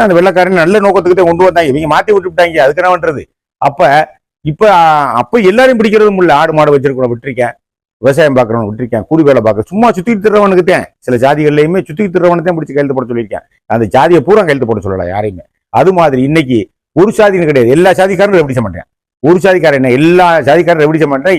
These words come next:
எல்லா ஜாதிக்காரனுமே கொலை பண்றேன், எல்லா ஜாதிக்கும் கொள்ளையடிக்கிறேன். எல்லாத்தையும் பிடிச்சி உனக்கு போலீஸுக்கு தெரியுமில, எல்லாத்துக்கும் காலையில மாலையில கையெழுத்து போட சொல்லியா? அப்படி அவங்கள காப்பாத்தலாம்? காப்பாத்த முடியாதுயா சமுதாயத்தை. அவங்களுக்கு தெரியல. வெட்டுவீன் குத்துவீன்னா அது பெருமை நினைக்கிறேன், கோவத்துல நினைக்கிறேன். கோவத்தால எதுவுமே செஞ்சிட முடியாது.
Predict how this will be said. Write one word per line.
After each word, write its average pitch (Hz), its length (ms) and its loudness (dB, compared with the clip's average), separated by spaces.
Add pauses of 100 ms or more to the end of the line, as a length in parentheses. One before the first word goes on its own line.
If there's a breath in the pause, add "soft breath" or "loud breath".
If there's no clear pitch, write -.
எல்லா 180 180 0 (140)
ஜாதிக்காரனுமே 156 540 -2
கொலை 139 200 0
பண்றேன், 135 260 -2
எல்லா 156 180 0
ஜாதிக்கும் 147 260 -4
கொள்ளையடிக்கிறேன். 117 400 -6 (220)
எல்லாத்தையும் 165 280 2
பிடிச்சி 170 180 0 (300 soft breath)
உனக்கு 139 220 0
போலீஸுக்கு 160 320 2
தெரியுமில, 147 280 2 (260)
எல்லாத்துக்கும் 156 400 -2
காலையில 170 280 0
மாலையில 160 180 0
கையெழுத்து 165 220 -4
போட 120 100 0
சொல்லியா? 92 200 -6 (280)
அப்படி 160 220 0
அவங்கள 170 260 0
காப்பாத்தலாம்? 139 460 0 (360)
காப்பாத்த 139 300 0
முடியாதுயா 110 400 -2
சமுதாயத்தை. 110 420 -2 (340)
அவங்களுக்கு 98 300 -6
தெரியல. 135 240 0 (500)
வெட்டுவீன் 131 380 -2
குத்துவீன்னா 151 360 -2
அது 110 120 -4
பெருமை 160 280 0
நினைக்கிறேன், 104 360 -4 (420)
கோவத்துல 165 340 2
நினைக்கிறேன். 104 320 -4 (160)
கோவத்தால 165 420 2
எதுவுமே 147 260 0
செஞ்சிட 139 280 -2
முடியாது. 107 180 -2